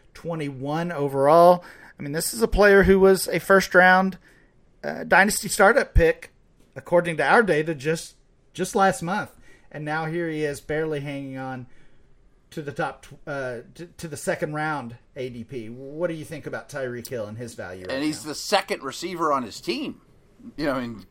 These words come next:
Speaker 2: that, holy cow. Tyreek S-, Hill is taking a back seat to somebody in his own position on his new team.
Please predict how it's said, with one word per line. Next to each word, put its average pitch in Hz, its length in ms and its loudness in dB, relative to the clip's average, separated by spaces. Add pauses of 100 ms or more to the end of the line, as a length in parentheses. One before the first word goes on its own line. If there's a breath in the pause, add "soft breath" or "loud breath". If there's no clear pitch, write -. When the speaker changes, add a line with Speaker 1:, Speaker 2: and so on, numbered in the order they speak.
(240)
Speaker 2:
that, 135 140 -6 (340)
holy 156 240 -6
cow. 147 400 -2 (100)
Tyreek 143 420 -6
S-, - 300 -18
Hill 175 240 2
is - 120 -10
taking 135 320 -8
a 107 100 -14
back 143 320 -8
seat - 300 -16
to 127 80 -16
somebody 143 340 -8
in 123 60 -10
his 113 120 -8
own 143 160 -4
position 123 680 -12 (440 soft breath)
on 139 200 6
his 123 340 -10
new 143 180 -2
team. 170 440 -6